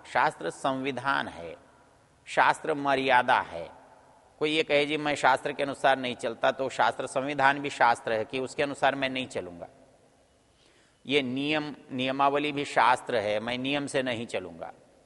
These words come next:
नियम जो प्रकृति ने बनाए हैं वो भी शास्त्र है, वो कहे कि मैं इसके हिसाब से नहीं चलूँगा, तो आप गलत जगह चलोगे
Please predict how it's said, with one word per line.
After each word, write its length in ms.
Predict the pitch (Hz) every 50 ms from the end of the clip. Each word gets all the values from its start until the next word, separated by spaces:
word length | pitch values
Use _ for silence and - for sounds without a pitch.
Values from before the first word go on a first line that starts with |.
| _ _ _ _ _ _ _ _ _
नियम 340 | - 120 127 147 156 160 156 135 131
जो 120 | 135 143
प्रकृति 460 | - - 131 107 135 131 - 151 147
ने 120 | 147 147 143
बनाए 340 | 131 135 139 139 139 139 143
हैं 160 | 135 135 139 139
वो 180 | 120 120 131
भी 140 | 127 143 147
शास्त्र 520 | 143 - - 117 110 120 117 - - 123 117
है, 260 | 104 107 104 98 95 - -
वो 120 | 127 127 127
कहे 220 | - 147 135 135
कि 100 | 127 147
मैं 160 | 143 139 139 143
इसके 280 | 139 131 - - 151
हिसाब 320 | 139 117 - - 123 127 120
से 140 | - 135 123
नहीं 200 | 123 117 107 95
चलूँगा, 480 | - 104 87 87 85 87 87 87 - _ _ _ _ _ _ _ _ _ _ _ _ _ _ _ - 165
तो 160 | 156 151 139 - - 113
आप 280 | 117 127 139 135 - 131
गलत 280 | 113 131 135 143 143
जगह 260 | 131 135 135 127 139 131
चलोगे 560 | - - 127 127 131 127 120 113 110 104